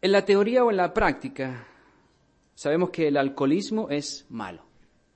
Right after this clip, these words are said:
no produce nada bueno. Y tal vez el relato que les acabo de contar nos ha producido mucha lástima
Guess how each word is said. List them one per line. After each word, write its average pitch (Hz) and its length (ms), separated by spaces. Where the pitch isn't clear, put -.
no 185 100
produce 214 320
nada 202 220
bueno. 196 260
Y 156 80
tal 180 160
vez 208 140
el 220 80
relato 196 380
que 190 80
les 180 120
acabo 165 360
de 160 100
contar 156 460
nos 143 380
ha 190 180
producido 175 460
mucha 165 240
lástima 107 360